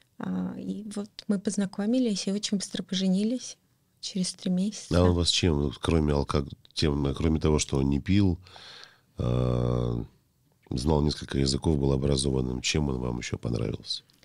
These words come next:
Speaker 1: А, мне понравилось, что он рассказывал про завоевание Америки и участие Кортеса в этом. То есть это
Speaker 2: Мгм.
Speaker 1: как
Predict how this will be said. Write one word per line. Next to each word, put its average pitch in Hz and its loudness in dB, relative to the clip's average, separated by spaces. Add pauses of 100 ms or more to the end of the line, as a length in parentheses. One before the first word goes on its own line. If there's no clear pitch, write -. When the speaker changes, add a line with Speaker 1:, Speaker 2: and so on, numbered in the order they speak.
(520)
Speaker 1:
А, 196 -4
мне 202 4
понравилось, 220 0
что - -2
он 185 2
рассказывал 190 -4
про 185 -4
завоевание 175 0
Америки 175 -4
и 160 -4
участие 165 -4
Кортеса - -8
в 151 -8
этом. 151 -10 (100)
То - -8
есть - -10
это 147 -6
Speaker 2:
Мгм. 151 -10 (200)
Speaker 1:
как - -10